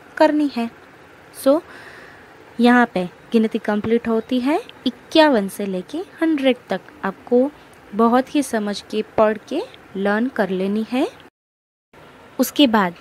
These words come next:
हम क्या करेंगे, इसी chapter की exercise solve करेंगे। So,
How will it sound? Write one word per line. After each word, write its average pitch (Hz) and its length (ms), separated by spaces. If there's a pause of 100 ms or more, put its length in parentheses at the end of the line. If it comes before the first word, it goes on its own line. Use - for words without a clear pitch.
(180)
हम 247 140
क्या 269 160
करेंगे, 269 460 (240)
इसी 302 200
chapter 233 400
की 311 220 (500)
exercise 262 540
solve 196 280
करेंगे। 180 520 (440)
So, 277 180